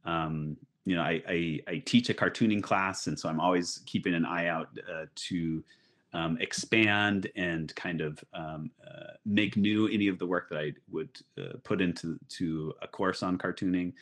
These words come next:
So those things kind of also, like, they're an engine that helps me keep, uh, going. But I'm always looking for ways to, to, um,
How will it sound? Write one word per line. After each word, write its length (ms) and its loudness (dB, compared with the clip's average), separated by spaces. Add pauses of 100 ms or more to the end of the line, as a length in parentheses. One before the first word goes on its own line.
(120)
So 140 0
those 260 8
things 320 4
kind 200 4
of 200 0
also, 380 4
like, 180 4
they're 160 2
an 140 2
engine 320 4
that 120 2
helps 260 0
me 100 2
keep, 260 -2 (140)
uh, 160 -6
going. 400 -4 (420)
But 140 4
I'm 180 6
always 320 6
looking 260 2
for 160 -4
ways 380 2
to, 340 -2 (120)
to, 720 -2
um, 440 -6